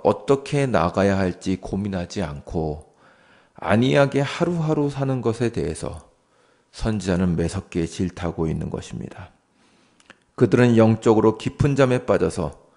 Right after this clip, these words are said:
하나님이 경고를 해도 듣지 못하고 그저 하루하루 복되다면, 어,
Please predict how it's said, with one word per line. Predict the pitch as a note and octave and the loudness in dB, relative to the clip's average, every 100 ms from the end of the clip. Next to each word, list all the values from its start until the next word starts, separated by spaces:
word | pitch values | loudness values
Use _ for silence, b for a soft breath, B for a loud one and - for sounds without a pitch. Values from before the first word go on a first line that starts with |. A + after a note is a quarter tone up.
| b b b b | b b b b
하나님이 | - D#3+ D#3+ D3+ C#3+ C#3 C3+ | -10 -2 0 0 0 -2 0
경고를 | G2+ G2 G2+ F#2 F#2+ | 0 2 2 2 0
해도 | E2+ G2 - - | 0 -2 -4 -4
듣지 | C3+ - - D3 | -4 -4 -10 -8
못하고 | F#2 D#2 - E2 E2 - _ b b b b | -8 -10 -12 -10 -14 -16 _ b b b b
그저 | - - E2+ A#2 | -16 -2 2 4
하루하루 | D3 D#3+ F3+ F3 D#3+ E3 D#3 | 2 -4 -2 -2 -2 -4 -6
복되다면, | - - C#3+ C3+ A#2 A#2 A#2+ B2 | -10 -6 -4 -2 -4 -6 -12 -14
어, | - F#2+ F#2 | -12 -12 -12